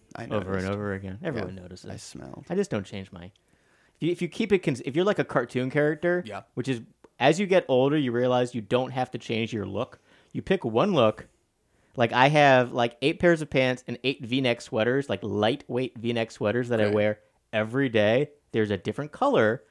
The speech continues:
Speaker 2: but it's the same clothes.
Speaker 1: <laughs>
Speaker 2: It's like a very Charlie Brown or Calvin and Hobbes. Like, it's just the same thing. It's fine. It's like a Bart Simpson.
Speaker 1: It's like picking your character in an old video game
Speaker 2: Yeah.
Speaker 1: where, like, it just has the same shirt. You
Speaker 2: It's
Speaker 1: can
Speaker 2: just an
Speaker 1: pick
Speaker 2: avatar.
Speaker 1: between different
Speaker 2: I'm just
Speaker 1: colors.
Speaker 2: living my, a-, yeah.
Speaker 1: <laughs>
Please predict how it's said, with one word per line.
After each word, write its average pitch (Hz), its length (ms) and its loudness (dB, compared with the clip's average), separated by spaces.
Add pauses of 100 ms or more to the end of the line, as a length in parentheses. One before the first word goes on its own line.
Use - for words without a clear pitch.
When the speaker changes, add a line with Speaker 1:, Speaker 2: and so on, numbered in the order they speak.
(160)
Speaker 2:
but 175 100 -2
it's 196 140 -2
the 196 80 -8
same 147 520 -2
clothes. 104 600 -6 (200)
Speaker 1:
<laughs> - 240 -8
Speaker 2:
It's 143 140 -6
like 156 140 2
a 151 60 2
very 160 240 4
Charlie 143 420 2
Brown 117 680 2
or 110 180 2
Calvin 131 420 4
and 120 100 -2
Hobbes. 110 580 0
Like, 120 240 -2 (480)
it's 190 140 -2
just 254 80 -8
the 359 80 -2
same 262 220 2
thing. 277 240 0
It's 135 80 -8
fine. 226 120 0
It's - 80 -2
like - 60 0
a - 60 4
Bart 135 260 0
Simpson. 143 500 0
Speaker 1:
It's 139 80 -2
like 143 200 -6
picking 131 340 -6
your 120 120 -4
character 113 440 -6
in 110 80 -8
an 107 80 -10
old 104 200 -8
video 104 340 -8
game 113 200 -14
Speaker 2:
Yeah. 262 140 6
Speaker 1:
where, 311 80 2
like, 113 240 -8
it 120 100 -10
just - 180 -10
has 117 180 -10
the 120 80 -8
same 113 260 -14
shirt. 104 320 -10
You 101 80 -10
Speaker 2:
It's 160 60 -6
Speaker 1:
can 208 60 -2
Speaker 2:
just 220 100 -6
an 220 60 2
Speaker 1:
pick 233 80 6
Speaker 2:
avatar. 175 340 6
Speaker 1:
between 98 140 -2
different 117 340 -10
Speaker 2:
I'm 175 80 0
just 214 100 0
Speaker 1:
colors. 110 80 2
Speaker 2:
living 175 200 4
my, 220 120 2
a-, 180 160 6
yeah. 233 240 0
Speaker 1:
<laughs> 240 160 2